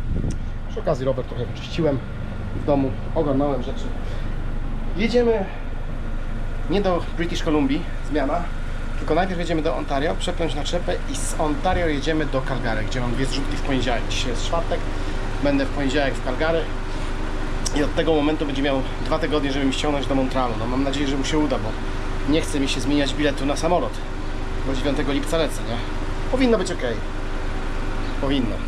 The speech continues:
Zobaczymy. Dzisiaj dojazd do pracy trwa... będzie trwał ponad półtorej godziny, bo, e, nawigacja mnie prowadziła ulicami, bo autostrady są wszystkie zawalone.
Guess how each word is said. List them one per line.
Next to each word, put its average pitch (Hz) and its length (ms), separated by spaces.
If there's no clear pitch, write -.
Zobaczymy. 214 340
Dzisiaj 139 320
dojazd 135 320
do 127 100
pracy 135 340
trwa... 131 480
będzie 165 180
trwał 190 220
ponad 180 280
półtorej 165 380
godziny, 139 340
bo, 113 280
e, 156 40
nawigacja 196 440
mnie 180 60
prowadziła 180 360
ulicami, 165 440
bo 151 180
autostrady 156 500
są 151 160
wszystkie - 300
zawalone. 156 360